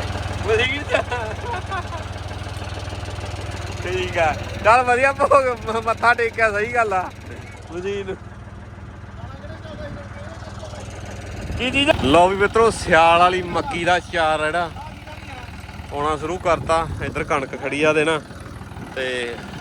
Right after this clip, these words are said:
ਉਹ ਤੇਲ ਲੈ ਸਾਡਾ ਬੰਦਾ ਤੇਲ ਚੈੱਕ ਕਰਦਾ ਹੈਗਾ, ਮੈਨੂੰ ਲੱਗਦਾ ਗੇਅ ਚੱਕੀ ਫਿਰਦਾ। ਤੇ ਚੋਬਰ ਇੱਧਰ ਬੈਠੇ ਨੇ ਸਾਰੇ।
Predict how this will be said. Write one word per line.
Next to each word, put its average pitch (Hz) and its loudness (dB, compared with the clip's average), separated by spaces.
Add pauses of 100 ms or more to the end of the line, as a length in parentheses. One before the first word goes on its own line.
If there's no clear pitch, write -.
(4000)
ਉਹ 247 8
ਤੇਲ 277 6 (1500)
ਲੈ 185 4
ਸਾਡਾ 214 4
ਬੰਦਾ 214 -6 (100)
ਤੇਲ 202 -6
ਚੈੱਕ 196 -8
ਕਰਦਾ 165 -10
ਹੈਗਾ, 139 -10
ਮੈਨੂੰ 139 -14
ਲੱਗਦਾ 131 -8 (800)
ਗੇਅ 170 -2
ਚੱਕੀ 185 -8
ਫਿਰਦਾ। 135 -6 (1600)
ਤੇ 123 -10 (160)
ਚੋਬਰ 151 -4
ਇੱਧਰ 156 -6
ਬੈਠੇ 147 -6
ਨੇ - -8
ਸਾਰੇ। 143 -2